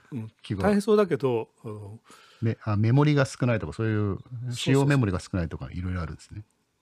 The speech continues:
Speaker 1: そうですね。えー、まあ、ローランドはこれをエルエー音源っていうふうに呼んでたんですけれども、エルエーっていうのは、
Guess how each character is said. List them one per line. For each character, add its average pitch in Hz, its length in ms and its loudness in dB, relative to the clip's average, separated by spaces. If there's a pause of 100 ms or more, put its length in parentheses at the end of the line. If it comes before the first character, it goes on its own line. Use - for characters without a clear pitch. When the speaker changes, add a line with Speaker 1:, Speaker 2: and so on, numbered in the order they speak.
(120)
Speaker 1:
そ - 200 -20
う - 20 -18
で - 60 -20
す - 120 -20
ね。 98 100 -20 (360)
え 139 40 -14
ー、 113 440 -12 (180)
ま 151 140 -2
あ、 139 40 2
ロ 196 140 6
ー - 20 4
ラ 185 100 0
ン 131 60 -2
ド 113 80 -4
は - 40 -8
こ 123 120 -6
れ 110 60 -2
を 107 80 -4
エ 120 140 -4
ル 143 160 0
エ 156 200 4
ー 143 40 0
音 135 120 0
源 95 240 -8
っ - 20 -20
て - 140 -16
い 87 40 -14
う - 20 -16
ふ 98 40 -14
う 95 40 -16
に 92 120 -18
呼 98 100 -18
ん 98 40 -14
で 98 80 -14
た 95 100 -16
ん 90 40 -16
で 90 60 -20
す - 60 -20
け 101 100 -14
れ 95 60 -14
ど 104 80 -20
も、 95 240 -20 (300)
エ 131 100 -4
ル 196 200 2
エ 208 100 2
ー 185 40 -2
っ - 20 -20
て - 160 -14
い - 20 -8
う 104 40 -12
の 98 140 -14
は、 110 340 -12